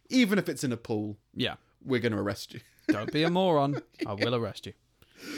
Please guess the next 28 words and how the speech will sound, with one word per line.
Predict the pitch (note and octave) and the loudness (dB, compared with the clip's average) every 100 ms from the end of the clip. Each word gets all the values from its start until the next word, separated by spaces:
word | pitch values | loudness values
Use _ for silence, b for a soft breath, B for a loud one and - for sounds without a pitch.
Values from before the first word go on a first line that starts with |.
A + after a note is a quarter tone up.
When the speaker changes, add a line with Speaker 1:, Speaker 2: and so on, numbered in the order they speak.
| F4+ B B | -10 B B
Speaker 1:
Uh, | F#3+ G3 | 4 6
this | G3 B3+ - | 6 2 0
one, | B3 | 0
I, | G#3 A3+ G#3+ - | 0 0 -2 -2
from | A3+ | -2
the | G#3+ | 0
first | A3 A3 - | 2 2 2
paragraph, | C3+ B2 B2 C3 | 2 4 2 2
I | D3 | 0
don't | A#2+ | 0
remember | A2+ A2 A2 | 0 -2 0
why | A2+ A#2+ | 0 0
it's | - - | -2 -4
funny, | A2+ B2 | -6 -4
but | D3+ B2+ | -4 -4
let's | F2+ | -4
go | - A2 | -2 -2
for | - | 0
it. | C#3 | 2
A | |
woman | D#3+ B3+ A#3 | 4 6 6
in | G#3+ | 6
the | F3+ | 4
U | A3+ A3+ | 4 2
S | |
state | - A#3+ | 4 2
of | A3+ | 2
Tex-, | - - - | 0 -2 -4